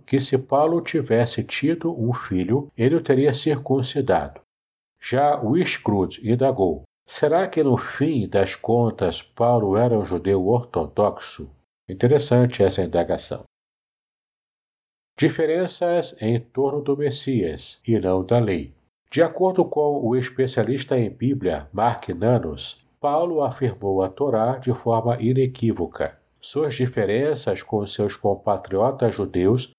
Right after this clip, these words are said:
não eram em relação à observância da Torá, mas sim em torno de quem era Jesus. Nanos disse o seguinte: "As diferenças na época de Paulo entre o judaísmo de Paulo e os dos outros judeus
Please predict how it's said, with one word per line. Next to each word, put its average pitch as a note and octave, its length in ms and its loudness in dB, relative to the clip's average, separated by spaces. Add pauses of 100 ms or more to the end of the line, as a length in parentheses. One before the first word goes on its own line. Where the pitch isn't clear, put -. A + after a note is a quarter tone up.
não B2 220 0
eram D3 400 0
em A#2+ 100 2
relação B2 760 0
à A2 120 0
observância A#2+ 1120 0
da A#2 160 0
Torá, A2 540 -2 (200)
mas A#2 240 2
sim F3 360 -2
em C3 180 0
torno C#3 400 0
de B2+ 160 -2
quem C#3+ 400 -2
era A#2+ 240 2
Jesus. A2+ 680 -4 (440)
Nanos D#3 360 2
disse C3 260 2
o A#2+ 40 6
seguinte: G2 580 -2 (280)
"As A#2 200 0
diferenças B2+ 800 0
na A#2+ 100 2
época A#2 420 2
de F#2+ 120 -2
Paulo G#2+ 540 0 (120)
entre A2+ 280 -2
o - 20 -2
judaísmo B2 600 -2
de B2+ 140 -2
Paulo F#2 560 -2
e G#2+ 80 -4
os A#2+ 140 0
dos G#2 200 -4
outros A2+ 320 0
judeus G#2+ 540 0